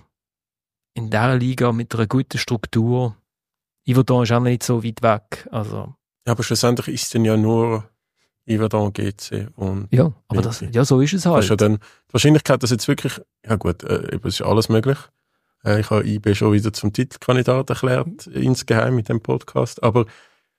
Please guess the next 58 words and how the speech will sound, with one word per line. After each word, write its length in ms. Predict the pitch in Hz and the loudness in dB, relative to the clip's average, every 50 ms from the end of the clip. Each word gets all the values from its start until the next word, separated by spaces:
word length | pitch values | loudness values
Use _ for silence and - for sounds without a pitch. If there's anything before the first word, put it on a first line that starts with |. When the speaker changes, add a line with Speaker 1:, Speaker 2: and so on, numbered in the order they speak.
| _ _ _ _ _ _ _ _ _ - | _ _ _ _ _ _ _ _ _ -4
Speaker 2:
dass 140 | - - | -4 -2
jetzt 240 | - 123 - - - | -2 -2 -4 -2 0
dort 300 | 143 143 151 147 - 127 | 2 2 2 2 -2 -4
von, 260 | - 131 131 127 - | -2 -2 -2 -2 -4
von 160 | - - - - | -6 -6 -6 -2
oben 280 | - 139 156 147 - - | 0 0 0 2 2 0
einer 240 | - 123 131 127 | 2 0 0 0
noch 140 | 127 123 123 120 | 0 2 2 2
runtergeht 540 | 120 131 - 123 - - 117 117 113 113 107 _ _ - - - | 2 0 0 -4 -6 -2 -2 -2 -2 -2 -4 _ _ -14 -6 -2
Speaker 1:
Nein, 360 | 120 107 113 123 123 120 113 | 0 2 4 4 4 4 2
Speaker 2:
und 100 | 107 104 | 2 0
sich 80 | 113 | -2
Speaker 1:
nein. 100 | 110 110 | 0 0
Speaker 2:
in 60 | 113 104 | 0 2
den 140 | 110 104 | 2 0
drei, 200 | 101 107 113 117 113 - - - - 127 _ | 0 -2 -4 -6 -6 -8 -16 -20 -20 -20 _
Dreier-Abstiegskampf 1120 | - 117 120 120 123 120 113 - 117 113 - - - 110 - - - - 107 101 98 - | -8 -6 -4 -2 -2 -2 -2 -2 -2 -4 -4 -6 -8 -8 -10 -8 -6 -4 -4 -4 -4 -6
einmischt, 480 | 98 95 95 95 95 90 - - - - | -8 -6 -4 -4 -4 -4 -6 -8 -8 -6
habe 160 | 98 101 98 | -4 -4 -2
ich, 140 | 95 90 85 | -4 -4 -6
habe 180 | 92 104 92 | -6 -6 -8
ich 80 | 92 92 - | -8 -8 -10
das 80 | - - | -16 -20
Gefühl. 260 | _ _ _ _ - _ - | _ _ _ _ -20 _ -6
Speaker 1:
Nein, 200 | - 110 120 160 | -2 0 0 2
nein, 160 | 180 175 160 135 | 2 2 2 2
es 120 | 113 120 | 2 0
ist, 220 | 123 113 - - | -2 -4 -4 -4
es 160 | - 123 110 117 | -4 -4 -2 -2
ist, 320 | 117 110 - - - - | -4 -4 -4 -4 -4 -2
äh, 200 | 123 117 113 113 107 104 - - | 0 0 0 -2 -2 -4 -4 -4
der, 160 | 123 95 123 | -4 -4 -2
jeder 340 | 120 127 139 151 151 165 139 | 0 2 2 2 2 0 -2
von 120 | 147 143 | -2 0
diesen 280 | 139 135 135 139 139 127 | 0 0 2 0 0 -2
drei 300 | 135 123 127 131 139 143 | 0 2 2 2 2 2
muss 180 | 139 131 - | 0 -2 -4
auf 100 | 139 113 - | -6 -6 -4
die 40 | - | 0
Schwäche 340 | 131 127 131 - - - 120 | 0 2 0 0 -2 -6 -4
von 100 | 127 127 | -4 -2
den 120 | 120 117 | 0 0
anderen 360 | 123 131 139 151 143 151 143 | 2 0 0 0 2 2 2
hoffen 460 | 127 131 135 131 - - - 139 131 | 4 4 2 0 -2 -4 -2 0 0
und 160 | 127 127 113 113 | 0 0 0 0
hoffen, 320 | 117 117 113 - - 113 | -2 -2 -2 -4 -8 -6
dass 160 | 120 113 - | -6 -2 0
er 240 | 113 107 110 117 113 | 2 2 2 2 2
selber, 1300 | 101 110 104 104 110 117 117 117 117 117 110 110 110 110 110 107 113 110 104 98 101 104 107 104 110 117 120 - | 2 2 2 2 2 2 0 0 -2 0 0 2 2 0 0 0 0 0 0 2 2 2 0 -2 -4 -8 -10 -10
äh, 60 | 220 | -6
irgendwie 400 | - 120 110 123 113 113 110 107 | -6 -4 -4 0 0 2 2 0
so 280 | - - 110 107 110 | 0 0 -2 -2 -2
wie 40 | 110 | -4
s-, 400 | 110 - - - - - - - | -4 -6 -6 -6 -6 -8 -8 -6
wie 60 | - | -6
das 100 | 113 - | -4 -2
Eichhörnchen 600 | 104 104 107 120 113 - 113 110 113 113 110 110 | 0 0 0 0 2 2 2 2 2 0 0 -2
einfach 160 | 110 107 107 | -2 -4 -4